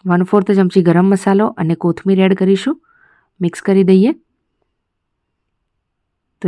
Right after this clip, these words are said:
એકદમ રિચ કહી શકાય એવું આપણું અહીંયા શાક બનીને તૈયાર છે.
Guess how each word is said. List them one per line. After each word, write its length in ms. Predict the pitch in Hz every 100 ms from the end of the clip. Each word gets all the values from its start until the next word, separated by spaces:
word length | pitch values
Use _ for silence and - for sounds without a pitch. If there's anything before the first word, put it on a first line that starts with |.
| 165
એકદમ 280 | 160 180 165 160
રિચ 200 | 202 196 -
કહી 140 | 196
શકાય 400 | 196 185 160 151 - _ _ _
એવું 240 | 180 180 170
આપણું 240 | 170 180
અહીંયા 260 | 175 180 -
શાક 240 | 170 175
બનીને 340 | 175 170 170 170
તૈયાર 380 | 165 160 175
છે. 100 | 180